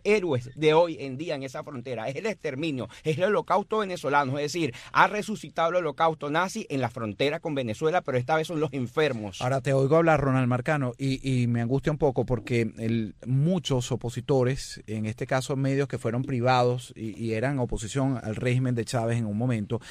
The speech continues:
Speaker 2: se han plegado a, mm, a ser genuflexos de este régimen. Pero no ocurre, no ocurre por los compromisos, porque esa gente, eh, aparentemente, eh,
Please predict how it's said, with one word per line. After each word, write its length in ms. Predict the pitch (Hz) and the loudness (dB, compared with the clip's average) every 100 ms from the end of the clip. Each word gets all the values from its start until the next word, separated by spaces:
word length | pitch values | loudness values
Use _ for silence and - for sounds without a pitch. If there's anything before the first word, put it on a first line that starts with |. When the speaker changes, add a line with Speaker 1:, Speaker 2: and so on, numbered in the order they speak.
| - - | -16 -4
Speaker 2:
se 160 | 147 | 0
han 100 | 135 | 0
plegado 540 | 135 151 156 135 120 107 - - | 2 2 4 2 0 -4 -14 -6
a, 560 | 127 123 120 117 113 110 | 2 4 4 4 2 0
mm, 480 | 110 107 104 101 95 - | -2 -2 -4 -6 -10 -2
a 160 | 117 | -2
ser 480 | 120 139 135 147 151 | 0 2 2 2 0
genuflexos 880 | 131 131 123 - 156 160 - 160 - - | 0 -2 -2 2 2 2 -2 -4 -6 -6
de 200 | 123 123 | 0 0
este 180 | 120 | 0
régimen. 440 | 113 110 107 104 92 - - | 0 0 2 0 -2 -8 -2
Pero 180 | 160 151 | 0 2
no 120 | 190 | 0
ocurre, 500 | 208 277 277 123 107 - - | -4 -6 -6 -6 -8 -10 0
no 180 | 143 170 | 2 2
ocurre 400 | 196 196 208 - | 2 2 2 0
por 240 | 165 131 | 0 0
los 100 | 127 | -2
compromisos, 560 | 147 135 214 285 - 127 | -4 -4 -4 -4 -6 -4
porque 220 | 127 127 | -4 -2
esa 140 | 147 175 | 0 0
gente, 340 | 175 170 190 - - - | 0 0 -2 -2 -14 2
eh, 200 | 139 139 | 2 2
aparentemente, 920 | 127 123 127 135 170 165 160 175 180 - | -2 -2 -2 -2 -2 -2 -2 -4 -4 -2
eh, 580 | 139 127 117 113 110 | 0 2 0 0 -2